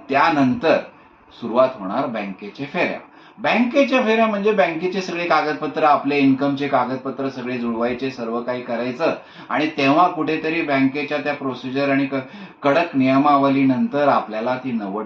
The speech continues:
टक्के घर आप-, नव्वद टक्के गृहकर्ज आपल्याला भेटणार. नव्वद टक्के गृहकर्ज भेटल्यानंतर मग आपलं ते घराचं स्वप्न साकार होणार.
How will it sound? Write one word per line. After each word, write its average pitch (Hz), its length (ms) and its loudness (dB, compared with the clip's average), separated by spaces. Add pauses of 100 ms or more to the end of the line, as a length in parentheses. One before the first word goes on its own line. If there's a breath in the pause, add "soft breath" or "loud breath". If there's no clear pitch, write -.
टक्के 101 240 -16
घर 104 300 -16
आप-, 92 300 -16
नव्वद 110 320 -6 (100)
टक्के 123 280 -14
गृहकर्ज 113 560 -10
आपल्याला 113 340 -4
भेटणार. 202 360 2 (360 loud breath)
नव्वद 240 380 6
टक्के 247 200 0
गृहकर्ज 185 680 4
भेटल्यानंतर 147 1040 -2
मग 135 200 4
आपलं 113 300 2
ते 127 140 -8
घराचं 110 400 -6
स्वप्न 107 400 -12
साकार 104 380 -12
होणार. 92 200 -8